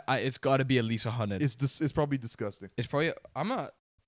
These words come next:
Speaker 2: Search
Speaker 1: I'm gonna look
Speaker 2: it
Speaker 1: that
Speaker 2: up.
Speaker 1: up right
Speaker 2: Yeah,
Speaker 1: now.
Speaker 2: yeah, search that up. That's probably disgusting. But the conversation we were having was how much they
Speaker 1: So,
Speaker 2: made.
Speaker 1: imagine paying that money just to get the Gucci
Speaker 2: You
Speaker 1: and
Speaker 2: probably
Speaker 1: Dior,
Speaker 2: don't gonna
Speaker 1: yeah.
Speaker 2: get her.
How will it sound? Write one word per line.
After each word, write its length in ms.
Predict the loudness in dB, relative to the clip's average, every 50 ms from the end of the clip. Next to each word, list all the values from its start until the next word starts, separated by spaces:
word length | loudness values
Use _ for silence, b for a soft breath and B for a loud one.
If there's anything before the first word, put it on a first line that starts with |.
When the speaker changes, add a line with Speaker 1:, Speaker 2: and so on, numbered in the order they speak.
| -14
Speaker 2:
Search 140 | -2 4 6
Speaker 1:
I'm 20 | 8
gonna 60 | 10 10
look 80 | 12
Speaker 2:
it 20 | 12
Speaker 1:
that 100 | 12 12
Speaker 2:
up. 80 | 12 10
Speaker 1:
up 60 | 8
right 60 | 6 6
Speaker 2:
Yeah, 20 |
Speaker 1:
now. 80 | 6 4
Speaker 2:
yeah, 60 | 2
search 280 | 0 -4 -4 -6 -4 -4
that 140 | -2 0
up. 140 | 0 0 2
That's 220 | 4 4 2 2 2
probably 240 | 0 0 0 0
disgusting. 420 | -2 -4 -4 -6 -6 -6 -6 -4 -2
But 120 | -2 -2
the 80 | -2 -2
conversation 460 | -2 0 0 0 0 -2 -2 -2 0
we 60 | 0
were 60 | 2
having 220 | 2 2 0 0 -2
was 160 | -4 -4 -4 b b b b b
how 120 | -4 -2 0
much 260 | 2 2 2 2 0 0
they 60 | 2
Speaker 1:
So, 100 | 2 4 4
Speaker 2:
made. 240 | 4 4 2 0 -4
Speaker 1:
imagine 420 | -6 -4 -2 -2 -2 -2 -4 -2
paying 280 | 2 4 4 4 4 4
that 140 | 2 2 2
money 240 | 0 0 -2 -2
just 200 | -2 -4 -4 -4
to 60 | -4 -4
get 200 | -4 -4 -2 -2
the 320 | -2 -2 -2 -2 -6 -8 -12 _ -20 _ _ -20 -20 -20 -20 -20 -20 _ _ _ _ _ _ _ _ _ _ _ _ _
Gucci 380 | -6 -4 2 4 4 6 6 6
Speaker 2:
You 100 | 6 6
Speaker 1:
and 80 | 8 6
Speaker 2:
probably 200 | 6 6 8 10 12
Speaker 1:
Dior, 160 | 12 12 12
Speaker 2:
don't 160 | 12 10 10 8
gonna 100 | 6 4
Speaker 1:
yeah. 200 | 4 4 4 2 2 2
Speaker 2:
get 20 | 4
her. 1500 | 6 6 6 6 4 2 -2 -4 -12 -20 -20 -20 -20 -20 -20 _ _ _ _ _ _ 0 0 0 -2 -4 -8 -10 -12